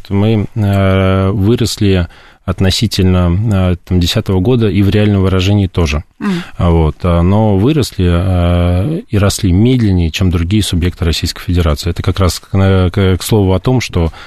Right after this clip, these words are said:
Speaker 1: к нам с-, с-, стекаются доходы со всей страны. А бюджеты субъектов Российской Федерации и бюджет Российской Федерации росли более высокими темпами.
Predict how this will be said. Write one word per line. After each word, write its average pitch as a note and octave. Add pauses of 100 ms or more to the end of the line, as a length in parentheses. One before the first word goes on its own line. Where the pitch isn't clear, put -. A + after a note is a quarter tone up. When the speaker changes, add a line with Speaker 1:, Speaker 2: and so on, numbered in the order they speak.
Speaker 1:
к -
нам G2
с-, -
с-, F#2 (340)
стекаются G#2
доходы F2
со -
всей -
страны. F2 (320)
А F2+
бюджеты F#2+
субъектов G2+
Российской -
Федерации G#2+
и F#2+
бюджет F#2 (100)
Российской G#2+
Федерации E2+ (300)
росли -
более A2
высокими F2+
темпами. D2+